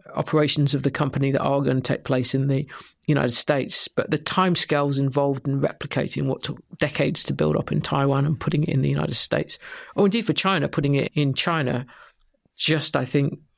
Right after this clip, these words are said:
uh, uh, beyond what can be coped with in the geopolitical timeframes that each side is otherwise looking at.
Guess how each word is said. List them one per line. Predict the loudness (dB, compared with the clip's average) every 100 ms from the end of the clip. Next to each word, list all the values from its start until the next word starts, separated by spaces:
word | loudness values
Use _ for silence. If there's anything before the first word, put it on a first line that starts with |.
| _ -10 -4
uh, | -4 -4 -10
uh, | -6 -2
beyond | 2 4 4 2 0 0 -4 -14 -20 -20 -20 _ _ -20 _ _ _
what | 0 0 2
can | 2
be | 4 2 0 -4 -18 _ -20 -20 -16 -12 -6
coped | -2 0 2
with | 2
in | 2
the | 2 2 -2 -8 _ -8 0
geopolitical | 2 2 2 0 0 -2
timeframes | -2 0 0 2 0 0 0
that | 0 0
each | -2 0
side | 0 0 0
is | 2
otherwise | 2 2 0 0
looking | -2 -2 -2
at. | -2